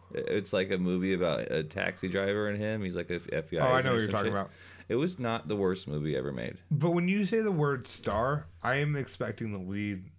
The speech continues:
Speaker 2: actor. He is a part of the cast.
Speaker 1: Okay, Chris Pratt is the star. Let's
Speaker 2: Exactly.
Speaker 1: be honest. But he is a good chunk of that movie.
Speaker 2: Yeah, but it's like saying that he starred in the Avengers, which I've
Speaker 1: But he
Speaker 2: also
Speaker 1: was
Speaker 2: heard
Speaker 1: in the
Speaker 2: people
Speaker 1: Avengers.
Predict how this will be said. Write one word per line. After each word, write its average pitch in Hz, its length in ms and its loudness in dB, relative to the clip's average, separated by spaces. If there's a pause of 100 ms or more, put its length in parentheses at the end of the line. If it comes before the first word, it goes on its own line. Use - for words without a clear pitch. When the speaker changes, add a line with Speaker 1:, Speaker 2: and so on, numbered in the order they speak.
(160)
Speaker 2:
actor. 90 420 -4 (560)
He 170 320 0
is 165 300 2 (340)
a 104 80 -2
part 107 280 -2
of 90 100 -6
the 82 80 -10
cast. - 400 -14 (400)
Speaker 1:
Okay, 120 180 0
Chris - 300 -4
Pratt 117 240 2
is 98 100 -4
the 92 80 -4
star. - 320 -10 (300)
Let's 139 140 2
Speaker 2:
Exactly. 165 200 2
Speaker 1:
be 80 60 0
honest. - 320 -10 (420)
But 117 380 2 (500)
he 139 280 -2
is 185 140 0
a 226 60 -6
good 139 320 -4
chunk 123 300 -4
of 92 60 2
that 87 180 0
movie. 71 320 -6 (280)
Speaker 2:
Yeah, 170 240 4
but 135 100 0
it's 143 140 -2
like 156 120 2
saying 156 220 2
that 135 100 0
he 123 80 0
starred 123 380 2
in 113 80 -2
the 107 120 0
Avengers, 98 520 -4
which 101 140 -4
I've 110 60 0
Speaker 1:
But 147 60 4
he 151 40 6
Speaker 2:
also 220 240 4
Speaker 1:
was 233 40 6
Speaker 2:
heard 113 100 4
Speaker 1:
in 101 60 2
the 113 60 4
Speaker 2:
people 92 140 2
Speaker 1:
Avengers. 78 520 -4